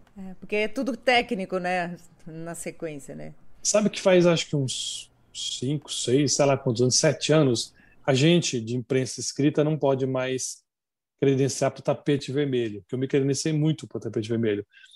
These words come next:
Speaker 2: Era uma das coisas mais legais. A gente ficava num lugar péssimo, né?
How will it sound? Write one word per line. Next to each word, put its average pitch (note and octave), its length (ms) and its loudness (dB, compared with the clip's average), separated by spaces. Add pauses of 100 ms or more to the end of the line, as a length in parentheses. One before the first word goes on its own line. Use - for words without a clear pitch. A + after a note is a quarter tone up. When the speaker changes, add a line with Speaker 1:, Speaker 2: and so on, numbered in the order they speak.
(260)
Speaker 2:
Era E3 180 2
uma F3 100 2
das E3 100 0
coisas E3 300 2
mais F#3 320 -2
legais. C3+ 680 -6
A A2+ 60 -10
gente G#3 180 0
ficava G#3+ 280 2
num G3+ 60 6
lugar F3+ 300 2 (180)
péssimo, G#2 640 -2 (540)
né? A#2+ 240 -4